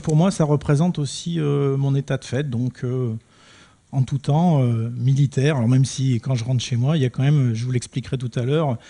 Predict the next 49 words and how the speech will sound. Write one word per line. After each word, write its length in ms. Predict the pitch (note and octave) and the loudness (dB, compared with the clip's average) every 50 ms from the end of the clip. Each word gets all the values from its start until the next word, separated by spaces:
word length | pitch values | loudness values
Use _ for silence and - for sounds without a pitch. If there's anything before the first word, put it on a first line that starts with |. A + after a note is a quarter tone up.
| - - _ _ | -20 -20 _ _
une 180 | - D3+ D3 C#3+ | 0 2 4 4
notion 260 | C#3 C3+ - - E3 | 4 2 2 0 -2
de 40 | D#3 | 0
responsabilité 720 | C3+ B2+ - - C3+ - - C#3 B2+ C3 B2+ C3 - - B2+ | 0 -2 -2 -4 -6 -2 -2 -2 -2 -2 -4 -4 -4 -4 -6
collective 480 | - - C#3 B2+ A#2+ A#2+ - F3 F3+ | -2 -2 -2 -2 -2 -4 -4 -4 -2
dans 120 | E3 D3 C3 | 0 0 0
l'engagement 400 | B2+ B2+ B2 A#2 A#2 C3+ D3+ D3 | 0 0 0 0 0 -2 -2 -2
qui 120 | - C3+ | -4 -8
fait 200 | A2+ - D3 D3+ | -4 -4 -4 -4
que, 80 | - C3+ | -4 -6
ben, 120 | A#2 A2+ | -4 -2
même 160 | B2 B2+ C3 | -2 -2 -2
quand 120 | A#2 - A#2+ | -4 -6 -10
je 80 | - | -8
suis 100 | - B2+ | -10 -12
chez 160 | - - - | -10 -6 -4
moi, 360 | A#2+ A#2+ A#2+ B2 C3 C3+ C3+ B2 | -4 -2 -2 -2 -2 -2 -2 -2
euh, 220 | A#2+ A#2 G#2 G#2+ A2+ - _ _ - - - _ _ | -2 -4 -6 -8 -10 -12 _ _ -20 -20 -20 _ _
avec, 380 | - B2 A#2+ B2 A#2+ - - - | -6 -4 -2 -2 -4 -4 -6 -8
euh, 260 | B2 A2+ A2 G#2+ A2 A2 - | -8 -6 -6 -8 -10 -10 -8
avec 240 | A2+ A#2+ B2 - - | -6 -6 -6 -4 -2
ma 60 | C3 | -4
famille, 380 | A2 - - A#2+ A#2+ C#3+ E3 E3 | -4 -2 -2 -2 0 0 0 0
j'ai 160 | C#3 B2+ A2+ | -2 -4 -4
quand 100 | - B2 | -4 -2
même 120 | B2+ C3+ | -2 -2
des 80 | B2 B2+ | -2 -2
responsabilités 800 | B2+ A#2+ - - - A2+ - - A#2+ A#2 A2+ A2+ A2+ - D3 D3 | -6 -8 -10 -8 -10 -8 -6 -6 -6 -6 -6 -6 -6 -4 -4 -4
et, 460 | D3 C#3+ C3 B2+ A#2+ A#2 A#2+ C3 C#3+ | -4 -4 -4 -6 -6 -6 -8 -8 -6
et 20 | C#3 | -6
je 100 | B2 A#2+ | -6 -6
les 140 | B2+ A#2 B2 | -4 -4 -6
assume 320 | A#2+ A2 - - D3+ C#3 | -6 -8 -8 -6 -6 -6
à 40 | A#2+ | -4
ce 120 | - - | -6 -8
titre-là 400 | C#3 - A#2 - - B2+ A#2+ C3+ | -10 -10 -10 -8 -6 -4 -4 -2
envers 240 | D3+ D3+ C3+ C3+ B2 | -2 0 -2 -2 -2
mes 80 | B2 A#2+ | -4 -6
subordonnés. 580 | - - C3 A#2+ A#2 A2+ A2+ A2 A2 C3+ E3 - _ _ _ - - - _ - | -6 -6 -6 -4 -4 -4 -4 -4 -4 -6 -6 -8 _ _ _ -20 -20 -20 _ -6
Donc 140 | C3+ B2+ A#2 | -4 -4 -4
c'est 80 | - | -6
pour 140 | - - G#2+ | -10 -12 -10
ça 100 | - C#3 | -8 -8
que 60 | C3+ | -8
je 40 | - | -6
suis 80 | - C3 | -4 -2
venu 120 | B2+ C3 | 0 2
en 80 | C3 C3 | 0 2
tenue. 340 | A2 C#3 B2 A#2 A2 A#2 | 0 0 0 0 -2 -4